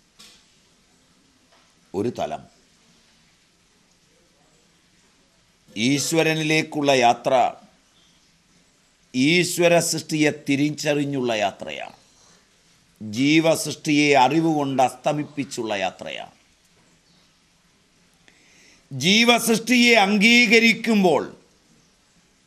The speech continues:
സുഖദുഃഖങ്ങളുണ്ടാകുന്നു. ഈശ്വര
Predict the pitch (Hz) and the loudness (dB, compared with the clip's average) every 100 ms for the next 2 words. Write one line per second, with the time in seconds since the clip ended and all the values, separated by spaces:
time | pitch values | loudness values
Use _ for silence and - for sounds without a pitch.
0 | _ - - 139 156 185 175 - 151 156 | _ -14 -8 -2 0 2 0 -2 -4 -2
1 | 131 104 87 78 71 57 50 _ _ _ | -2 -4 -8 -10 -12 -20 -20 _ _ _
2 | _ _ _ _ _ _ _ _ _ _ | _ _ _ _ _ _ _ _ _ _
3 | _ _ _ _ _ _ _ _ _ _ | _ _ _ _ _ _ _ _ _ _
4 | _ _ 117 139 165 156 - 170 | _ _ 0 2 4 2 0 0